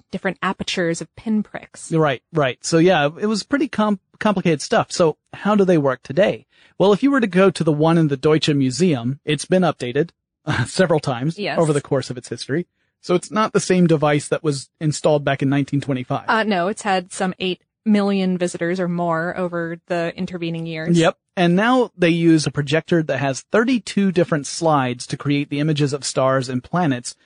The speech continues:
Speaker 2: on the curved surface of the walls and ceiling. Now, these slides have a fine pattern of holes that correspond to the actual position of stars in the night sky above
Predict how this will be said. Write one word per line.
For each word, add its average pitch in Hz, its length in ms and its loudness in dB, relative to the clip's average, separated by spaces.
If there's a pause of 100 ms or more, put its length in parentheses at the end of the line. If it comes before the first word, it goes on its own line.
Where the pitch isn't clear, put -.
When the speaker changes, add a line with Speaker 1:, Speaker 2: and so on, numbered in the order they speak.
(180)
Speaker 2:
on 156 60 2
the 151 80 2
curved 165 380 2
surface 131 420 -2
of 139 140 -10
the 135 60 -2
walls 120 500 -2
and 127 160 -8
ceiling. 170 480 -2 (420)
Now, 165 120 2
these 214 160 2
slides 214 400 2
have 170 280 2
a 151 180 0
fine 220 420 2
pattern 165 360 0
of 135 100 -2
holes 135 500 0
that - 180 -4
correspond 160 560 0
to 143 80 -6
the 147 240 0
actual 170 420 -2
position 135 380 -4
of 123 80 -12
stars 123 380 -4
in 131 80 -4
the 127 60 -4
night 135 240 -4
sky 120 460 -6
above 123 380 -6